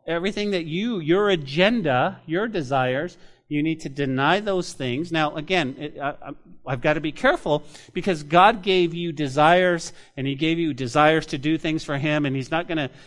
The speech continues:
he's not gonna give you certain desires and just go, "No, you can't have them." That's not what God says. But he says, for us, if we're gonna be disciples, we have to look at, go, "Okay, these are the things that I want," 'cause Peter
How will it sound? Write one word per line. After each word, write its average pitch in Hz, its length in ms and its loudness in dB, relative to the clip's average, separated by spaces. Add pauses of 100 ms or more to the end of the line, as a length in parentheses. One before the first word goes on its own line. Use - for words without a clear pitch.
(120)
he's 151 100 -4
not 175 120 2
gonna 180 140 0
give 156 240 2
you 160 80 0
certain 160 280 -2
desires 143 500 2
and 131 100 -4
just 131 160 -6
go, 131 100 -2
"No, 339 400 12
you 269 120 2
can't 254 260 2
have 254 260 4
them." 170 260 2
That's 139 180 -2
not 165 160 -4
what 147 140 -8
God 143 180 -2
says. 165 240 -4
But 135 140 -8
he 139 60 -6
says, 139 260 -6 (240)
for 139 180 -4
us, 156 460 4
if 135 120 -10
we're 147 120 -6
gonna 160 160 -4
be 151 160 -4
disciples, 143 800 -2 (340)
we 143 140 0
have 151 120 0
to 151 120 -2
look 160 280 -2
at, 147 140 -2
go, 147 240 0
"Okay, 147 220 0
these 165 260 -2
are 208 60 -6
the 185 120 -10
things 175 280 -2
that 143 180 0
I 233 240 6
want," 151 380 2
'cause 143 160 -6
Peter 180 420 0